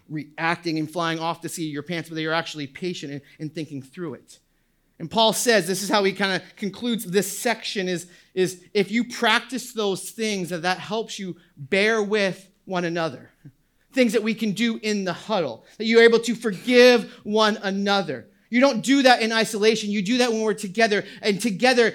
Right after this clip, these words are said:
we help by just being together and pursuing these things. We help each other become more and more like Jesus Christ. And the motivator to it all, what Paul says at the end of this little section, is that you become more like Jesus, and you're motivated by love, not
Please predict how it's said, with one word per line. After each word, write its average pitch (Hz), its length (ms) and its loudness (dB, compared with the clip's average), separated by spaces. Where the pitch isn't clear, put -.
we 226 260 2
help 254 320 2
by 214 160 4
just 185 240 -4
being 262 340 0
together 240 340 -2
and 208 100 -4
pursuing 269 500 -2
these 220 180 -4
things. 208 200 -6
We 220 140 -4
help 233 180 -2
each 214 240 -6
other 254 180 -2
become 226 300 -6
more 254 320 2
and 247 100 0
more 233 200 2
like 220 180 0
Jesus 202 400 -6
Christ. 180 300 -4
And 226 160 0
the 226 60 2
motivator 294 840 2
to 277 240 -6
it 247 120 -6
all, 160 320 -4
what 156 180 -12
Paul 214 220 -4
says 190 220 -10
at 175 120 -10
the 185 140 -10
end 185 140 -8
of 160 100 -8
this 196 220 -6
little 156 180 -10
section, 160 520 -18
is 170 180 -6
that 185 160 -2
you 226 640 0
become 208 240 -8
more 214 240 0
like 185 180 -2
Jesus, 165 920 -6
and 196 220 -2
you're 196 100 0
motivated 202 760 2
by 180 160 0
love, 180 460 0
not 175 300 -4